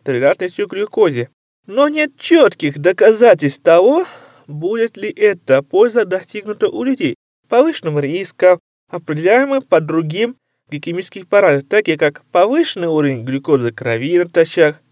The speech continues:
или повышенный уровень гликозилированного гемоглобина А один С, H B A one C. Или о том,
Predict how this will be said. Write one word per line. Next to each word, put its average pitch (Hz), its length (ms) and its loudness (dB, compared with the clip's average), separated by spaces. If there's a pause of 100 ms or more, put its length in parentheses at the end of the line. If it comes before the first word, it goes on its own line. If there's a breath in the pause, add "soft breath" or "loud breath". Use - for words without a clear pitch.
(140)
или 247 220 -4
повышенный 233 580 -2
уровень 190 540 -4 (360)
гликозилированного 175 1160 -4 (340)
гемоглобина 170 840 -2 (460)
А 190 220 2
один 165 500 -2
С, 139 300 2 (320)
H 156 320 2
B 196 260 -8 (140)
A 156 240 4
one 185 280 -6
C. 131 340 -8 (720)
Или 233 200 -2
о 269 160 6
том, 170 280 4